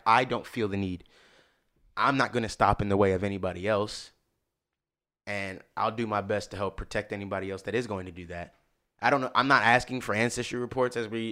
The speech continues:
in, in, in, a, in anything. I'm not asking, I'm just, I'm personally not looking to go take anything. I'm not looking to break into things. I'm not looking to do any of that. But I'm not gonna let you hurt the people that are doing it. That's what I'm out there for. So,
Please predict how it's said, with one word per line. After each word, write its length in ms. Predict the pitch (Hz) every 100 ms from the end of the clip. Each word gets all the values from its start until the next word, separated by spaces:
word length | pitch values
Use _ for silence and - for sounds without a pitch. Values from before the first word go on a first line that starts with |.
| -
in, 300 | 110 107 101
in, 160 | 113
in, 160 | 104 110
a, 140 | 107 -
in 140 | 113
anything. 360 | 110 117 117 117
I'm 60 | 107
not 100 | 110
asking, 200 | 107 104
I'm 140 | 98 107
just, 340 | 110 104 - _ _ _ _ _ _ _ _ _ _ _ _ _ _ _ _ -
I'm 220 | 110 113
personally 420 | - 120 - 98
not 220 | 104 -
looking 320 | 98 110 101
to 60 | 95
go 120 | -
take 200 | 98 110
anything. 340 | 113 110 120 123
I'm 80 | -
not 80 | 104
looking 160 | 101
to 60 | 98
break 260 | 90 113 113
into 160 | 117
things. 320 | 117 117 127
I'm 100 | -
not 80 | 107
looking 200 | 101 101
to 60 | 95
do 60 | 101
any 120 | 98
of 60 | 92
that. 180 | 87 _ _ _ _ _ _ _ _ _ _ _ _ _ _ -
But 100 | 107
I'm 60 |
not 120 | 120 113
gonna 120 | 113
let 100 | 104
you 60 | 110
hurt 80 |
the 60 | 104
people 200 | 110 101
that 80 | 95
are 120 | 98
doing 240 | 92 90
it. 100 | 92 _ _ _ _ _ _ _ -
That's 200 | 120 104
what 80 |
I'm 160 | 107 104
out 160 | 92 -
there 140 | 95
for. 320 | 90 92 92 - _ _ _ _ -
So, 580 | - 127 107 101 95